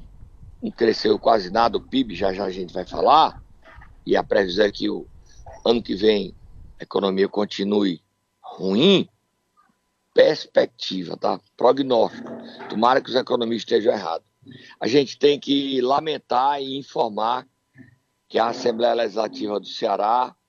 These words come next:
não terá sessão hoje, Matheus. A Assembleia Legislativa do Ceará informa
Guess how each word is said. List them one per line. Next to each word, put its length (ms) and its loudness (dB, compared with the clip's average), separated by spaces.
não 300 -4
terá 320 0
sessão 420 -6
hoje, 380 -4
Matheus. 560 -20
A 80 -10
Assembleia 380 2
Legislativa 600 -2
do 80 -14
Ceará 600 0
informa 960 0